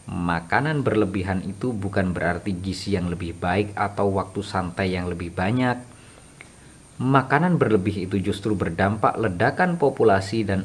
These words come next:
adanya kaum elit yang dimanja. Petani rata-rata bekerja lebih keras daripada pemburu pengumpul rata-rata, dan memperoleh makanan yang lebih buruk sebagai balasannya.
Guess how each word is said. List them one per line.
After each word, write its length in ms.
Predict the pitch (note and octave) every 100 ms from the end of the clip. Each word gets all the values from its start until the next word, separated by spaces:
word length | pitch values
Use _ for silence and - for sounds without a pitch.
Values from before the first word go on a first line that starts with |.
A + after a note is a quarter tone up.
| -
adanya 480 | G2 E2+ F2+ F#2 F2+
kaum 320 | F#2 A2+ C#3 A2
elit 400 | - G#2+ G#2+ G#2
yang 320 | G#2 G2 F#2 F2+
dimanja. 720 | F#2 G2 F#2 F2 D2+ C#2 D2 - - - - -
Petani 400 | - - G#2+ C#3+
rata-rata 480 | D3 C3+ B2 A#2+ C3+
bekerja 400 | G#2+ G2+ G#2 G#2
lebih 320 | G2+ F#2 F#2
keras 460 | - - A#2+ B2+ -
daripada 480 | F#2+ F#2 F2+ F2 F2+
pemburu 480 | - F#2+ F2+ A#2+ -
pengumpul 480 | A2+ A2 G2+ G#2+ G2
rata-rata, 800 | F#2+ G2 F#2 F2+ - D#2 C#2 - - - - - -
dan 240 | - F2+ F2+
memperoleh 460 | F2 G2+ G#2+ B2+
makanan 480 | B2+ A#2+ B2 A#2+ A#2+
yang 160 | B2 A2+
lebih 300 | G#2 G2 F#2+
buruk 340 | G2+ B2 C3+
sebagai 480 | - G2 F#2 E2+ G2 F#2
balasannya. 920 | F2+ E2+ F2+ - A2+ G2 E2+ - D#2